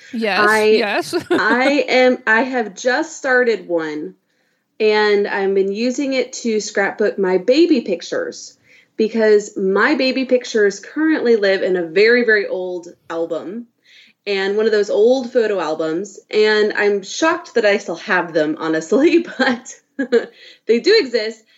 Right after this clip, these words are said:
Speaker 2: And so I've copied them, printed them a bit smaller, and I'm scrapping them in this Heidi Swapp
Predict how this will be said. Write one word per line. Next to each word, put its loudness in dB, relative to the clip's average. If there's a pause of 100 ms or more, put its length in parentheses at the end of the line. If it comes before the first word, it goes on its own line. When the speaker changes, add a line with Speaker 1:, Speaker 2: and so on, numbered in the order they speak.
(140)
Speaker 2:
And -8
so -10
I've -8
copied -10
them, -2
printed -4
them 2
a 2
bit 0
smaller, 0
and -2
I'm 0
scrapping -2
them 0
in 2
this -4 (220)
Heidi 2
Swapp -4